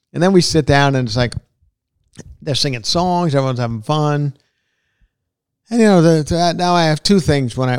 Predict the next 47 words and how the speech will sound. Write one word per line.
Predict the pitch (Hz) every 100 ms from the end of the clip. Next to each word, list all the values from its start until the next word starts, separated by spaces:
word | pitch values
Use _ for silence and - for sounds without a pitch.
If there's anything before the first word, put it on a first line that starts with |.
| -
when | 139 131
I | 120
go | 127
to | 131
any | 127 127
of | 120
these | 120 -
things, | 127 117 110
because | - 143 143
I'm | 156
not | 160 139
Jewish. | 139 135 127
I | 131
don't | 131
know | 127 127
anything | 120 120
ab-, | 120 -
I | - 143
don't | 160 156
really | 170
know | 156 143
anything | 139 135
about | 131 135
the | 120
Jewish | 117 123 -
faith | 123 117 117
outside | 127 123 123
of, | 120
and | 135
what | 131 143
Alex | 143 139 -
just | 123
read | 131 123
there | 127 123
might | 123
as | 120 127
well |
have | 120
been | 117
Chinese. | 113 127 117 107 101 135
I | 135
don't | 123
know | 117
what | 117
he's | 113
talking | - 107 160
about. | - 196